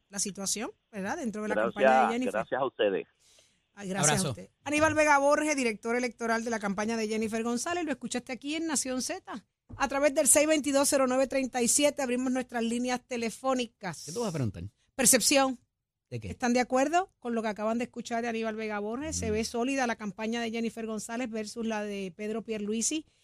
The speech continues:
Speaker 1: ¿Influye el que el poder de Pedro Pierluisi económico, tanto para la campaña como a nivel de gobierno, porque es el que tiene el bacalao para repartir por ahí para abajo a los alcaldes? Tú me escu-, tú me dices de Moca que se bajó. ¿Cuánto le habrán, eh, ofrecido en obra a Moca para que Moca haga su trabajo?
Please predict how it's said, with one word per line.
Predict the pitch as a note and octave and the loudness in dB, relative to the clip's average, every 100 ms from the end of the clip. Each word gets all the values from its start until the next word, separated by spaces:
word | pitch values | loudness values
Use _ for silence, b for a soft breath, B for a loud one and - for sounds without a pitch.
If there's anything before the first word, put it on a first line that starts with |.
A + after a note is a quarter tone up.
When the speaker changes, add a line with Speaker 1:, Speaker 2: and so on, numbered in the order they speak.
| b b | b b
Speaker 1:
¿Influye | A#3+ A#3+ - C#4 D#4 E4+ F4 - | 0 0 4 4 6 4 2 -2
el | B3 A#3+ | -4 -4
que | A3+ A3 | -2 -2
el | G#3 | -2
poder | A3 G#3 A3+ C4+ | -2 2 2 2
de | C4 | 0
Pedro | G#3+ A#3 C4 | 0 0 0
Pierluisi | C4+ A#3+ A3 B3 A#3 A#3 G#3 | 0 0 2 2 4 2 0
económico, | G3 G3 G#3 A#3+ A3+ G3+ - F3+ | -2 0 4 4 4 0 -6 -10
tanto | - G#3 B3 | -4 -4 -4
para | A#3+ A#3+ | -2 0
la | A#3 | 0
campaña | G#3 F#3+ A#3+ C4+ D4 B3+ | -2 -4 -2 -2 -2 -4
como | G#3+ G3 | -2 -2
a | |
nivel | F#3+ G3 G#3 | -2 -2 -2
de | B3+ | 0
gobierno, | A#3 A3+ B3 A#3+ F#3+ D#3+ - _ _ _ _ | 4 6 4 4 0 -2 -4 _ _ _ _
porque | F3 D#3+ F3 | -12 -4 0
es | |
el | A#3 | 0
que | C#4+ | 0
tiene | C4 B3+ | 0 0
el | D#4 | 2
bacalao | D#4+ C#4+ B3+ E4 | 2 2 2 2
para | G4 D4+ | 2 0
repartir | B3+ G#3+ G3 A#3 A#3 | 2 0 2 -2 -2
por | F4+ | -2
ahí | E4+ | -2
para | C4+ A3 | 2 4
abajo | B3 F#4+ | 6 6
a | D4 | 6
los | A3 | 4
alcaldes? | G3 B3 F4 F4+ A3+ F#3 | 2 2 2 2 0 -2
Tú | A3 | -2
me | D4+ | -4
escu-, | - E4+ | -4 -6
tú | B3+ | -4
me | C#4+ | -2
dices | D#4+ F#4 D#4+ | 2 2 2
de | D4+ | 2
Moca | C#4 E4+ D#4 | 2 -2 -2
que | A#3+ | 0
se | A#3 | 0
bajó. | A3+ B3 F#4 | 2 2 2
¿Cuánto | C4 C#4+ G4 - F4+ | 4 4 4 0 0
le | C#4+ C4 | 2 0
habrán, | B3 B3 C4+ C#4+ C#4 C#4 | 0 -2 -4 -4 -6 0
eh, | A#3+ A3 G3+ | 0 0 -2
ofrecido | G3 G#3+ G#3 A#3+ | -6 -6 -2 0
en | B3+ | 2
obra | A#3+ B3 A#3+ G#3+ | 2 0 0 -2
a | G3+ G#3 | -4 -4
Moca | F#3+ F3 F#3+ | -4 -4 -8
para | G3 F#3+ | -8 -8
que | F3+ F3+ | -6 -4
Moca | F3+ A3 A3 G3 F3+ | -4 -4 -4 -4 -4
haga | F#3+ G#3 | -6 -6
su | A3 G3+ | -6 -8
trabajo? | F#3 F3 E3+ E3 D#3 | -8 -8 -8 -8 -8